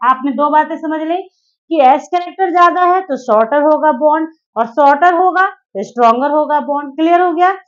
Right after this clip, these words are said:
अब आइए सेकंड नंबर पे, greater the S character, greater will be electronegativity।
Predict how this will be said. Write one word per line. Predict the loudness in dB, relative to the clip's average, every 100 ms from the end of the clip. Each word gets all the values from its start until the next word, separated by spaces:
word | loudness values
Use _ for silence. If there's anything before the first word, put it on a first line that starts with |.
| _ _ -2
अब | 2
आइए | 4 2
सेकंड | 0 0 0 -2
नंबर | -2 -4 -6
पे, | -10 -12 -14 _ _ _ _ _ _ _ _ _ _ _ _ _ -14
greater | -6 -2 -2 0 -2 0
the | 0 0
S | -2
character, | -4 -4 -4 -6 -6
greater | -2 -4 -4 -8
will | -6 -6
be | -6 -6
electronegativity। | -4 -4 -4 -8 -6 -6 -8 -10 -10 -10 -10 -16